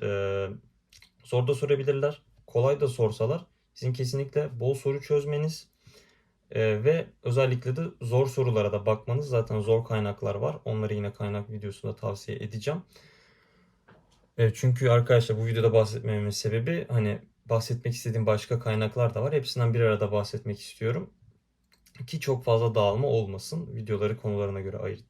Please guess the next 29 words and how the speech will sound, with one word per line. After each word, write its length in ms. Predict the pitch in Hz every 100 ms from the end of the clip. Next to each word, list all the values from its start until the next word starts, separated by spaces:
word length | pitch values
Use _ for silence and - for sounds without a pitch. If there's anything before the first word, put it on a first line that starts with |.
| _
ayırt 280 | 98 95 -
etmek 300 | 110 - 101
istiyorum. 460 | - - 117 117 -
Zor 240 | 107 127
sorulara 520 | 120 120 110 104 104 95
dönelim. 380 | 104 123 202 - - - _ _ -
E, 140 | 113
dediğim 300 | 127 135 135
gibi 300 | 117 147 151
bu 80 | 135
zor 240 | 127 135
soruları, 400 | 131 117 107 131
bu 120 | 123
bahset-, 540 | 113 113 - 110 - -
bahsedeceğim 520 | 110 - 107 104 101
kaliteli 520 | - 113 117 123 117
yayınları, 540 | 117 107 101 101 135 -
y-, 260 | 123 107 104
yayınlardaki 640 | 107 104 104 101 98 -
zor 200 | 107 117
soruları 400 | 117 - 101 101
çözdüğünüzde 680 | - 113 107 110 107 101 117
de 120 | 160 - _ _ -
ufkunuz 480 | 113 - 131 123
inanılmaz 540 | 110 107 110 113 139 143
genişliyor. 720 | 151 151 - - 143 151 165 _ _ _ _ _ _ -
E, 180 | 110 117
ve 160 | 139
de, 240 | 160 180